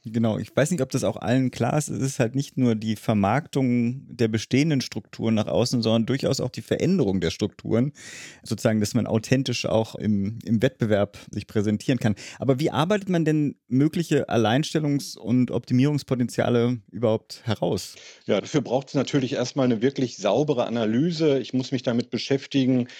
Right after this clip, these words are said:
Speaker 2: wie sieht's denn eigentlich mit meiner eigenen digitalen Präsenz aus? Wie sieht meine Homepage aus? Wie sind meine Aktivitäten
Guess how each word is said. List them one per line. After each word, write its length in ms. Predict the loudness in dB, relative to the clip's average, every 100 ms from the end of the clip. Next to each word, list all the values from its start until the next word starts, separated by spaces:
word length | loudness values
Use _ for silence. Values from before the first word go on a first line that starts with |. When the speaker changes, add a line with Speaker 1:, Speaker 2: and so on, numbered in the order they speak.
| -10 -4
Speaker 2:
wie 80 |
sieht's 220 | -2 -2 -2
denn 120 | -2
eigentlich 340 | 0 0 0
mit 120 | -2 -2
meiner 260 | -2 0
eigenen 360 | 0 0 0 0
digitalen 600 | -2 -4 -2 -2 0 -4
Präsenz 480 | -2 2 2 2 0
aus? 400 | 2 4 2 0
Wie 80 | 0
sieht 180 | 0 0
meine 240 | 0 2
Homepage 480 | 0 0 -2 -2 -2
aus? 400 | 2 2 0 -2
Wie 100 | -2
sind 180 | -2 -2
meine 220 | -2 -4
Aktivitäten 920 | -8 -6 -4 -2 0 -2 0 -2 -2